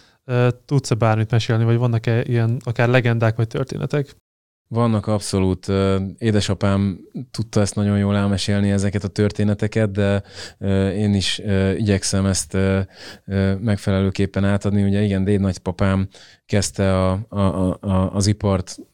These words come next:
Speaker 2: nagyjából olyan ezerkilencszázhúsz-huszonegy körül. Ő főként még kerítéseket gyártott, és egyébként a ma-, tehát olyan kerítéseket gyártott, amit, ö, mai napig még, ö,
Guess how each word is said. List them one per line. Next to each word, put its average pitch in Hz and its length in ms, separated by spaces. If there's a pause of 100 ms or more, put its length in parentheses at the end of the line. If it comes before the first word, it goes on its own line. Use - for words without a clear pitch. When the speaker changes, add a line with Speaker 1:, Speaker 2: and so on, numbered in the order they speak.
(100)
Speaker 2:
nagyjából 98 560
olyan 98 380
ezerkilencszázhúsz-huszonegy 98 2500
körül. 104 480 (280)
Ő 104 140
főként 101 680
még 98 380
kerítéseket 92 1120
gyártott, 98 640
és 98 220
egyébként 98 540
a 98 240
ma-, 104 140
tehát 104 320
olyan 104 180
kerítéseket 98 600
gyártott, 98 440
amit, 98 320 (360)
ö, 101 240
mai 104 200
napig 95 320
még, 95 500
ö, 98 220